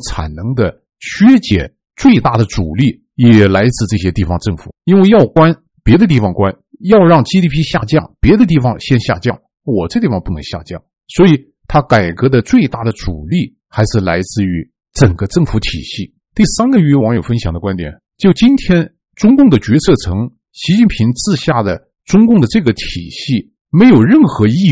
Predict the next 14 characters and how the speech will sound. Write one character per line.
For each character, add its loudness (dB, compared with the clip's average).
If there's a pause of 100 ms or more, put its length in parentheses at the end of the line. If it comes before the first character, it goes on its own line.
愿 4 (260)
来 2 (320)
承 -2
受 -2 (160)
改 -2
革 -8
的 -8
阵 -4
痛。 -8 (220)
与 4 (300)
企 -2
业 4
的 4 (300)
普 -4